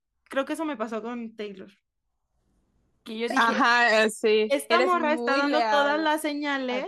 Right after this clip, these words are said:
Speaker 2: Taylor.
Speaker 1: de que algo malo, o sea, que terminaron mal".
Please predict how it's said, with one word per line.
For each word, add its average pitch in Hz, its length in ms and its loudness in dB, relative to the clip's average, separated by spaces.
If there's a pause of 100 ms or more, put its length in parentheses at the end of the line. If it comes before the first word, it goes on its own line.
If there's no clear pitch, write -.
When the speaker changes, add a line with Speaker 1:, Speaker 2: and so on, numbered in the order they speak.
Speaker 2:
Taylor. 202 380 -10
Speaker 1:
de 247 200 -8
que 233 320 -6 (140)
algo 240 340 -2
malo, 233 580 -4
o 226 80 -14
sea, 226 180 -8
que 233 80 -14
terminaron 214 520 -8
mal". 294 320 -2